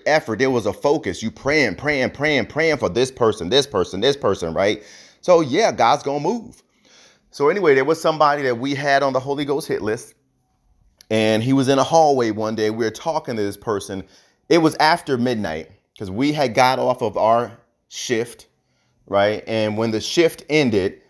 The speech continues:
you know, it was late. The shift ends at, like, eleven thirty at night. You eat dinner. And then, you know, you do a little cleanup, after watch cleanup, they call it,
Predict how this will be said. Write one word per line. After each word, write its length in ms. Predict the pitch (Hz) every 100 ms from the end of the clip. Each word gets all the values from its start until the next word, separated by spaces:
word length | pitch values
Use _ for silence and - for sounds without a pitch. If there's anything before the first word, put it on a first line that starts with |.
| _ _
you 100 | 143
know, 260 | 151 139 131
it 80 | 170
was 220 | 160 165
late. 260 | 170 143 104
The 60 | 101
shift 320 | - 160 -
ends 280 | 147 160 135
at, 120 | 113
like, 220 | 113 113
eleven 360 | 110 113 123 120
thirty 400 | - 123 117 107
at 120 | 92
night. 420 | 117 139 135 123
You 160 | 110 113
eat 260 | 120 117 95
dinner. 520 | 139 143 131 120 - _ _ _ _ _ _ -
And 160 | 123 123
then, 180 | 117 117
you 60 | 135
know, 100 | 104
you 160 | 113
do 200 | 117 135
a 40 | 127
little 220 | 127 117
cleanup, 520 | - 160 139 113 113
after 240 | 113 113
watch 240 | 117 110 -
cleanup, 280 | - 127 107
they 80 | 104
call 280 | 101 95
it, 120 | 98